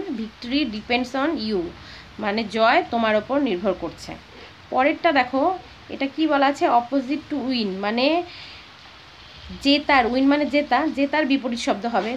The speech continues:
তাহলে জেতা মানে জয়, জয়ের বিপরীত শব্দ কি হবে? পরাজয়। তাহলে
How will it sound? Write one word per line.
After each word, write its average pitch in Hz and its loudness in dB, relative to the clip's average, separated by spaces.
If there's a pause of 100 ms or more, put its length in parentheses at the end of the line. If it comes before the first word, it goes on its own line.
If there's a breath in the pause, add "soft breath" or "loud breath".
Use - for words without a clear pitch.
তাহলে 247 -2 (120)
জেতা 277 2 (400)
মানে 247 0
জয়, 247 6 (200)
জয়ের 247 2
বিপরীত 269 -2
শব্দ 277 -2 (100)
কি 285 0
হবে? 208 0
পরাজয়। 262 4 (560 loud breath)
তাহলে 254 2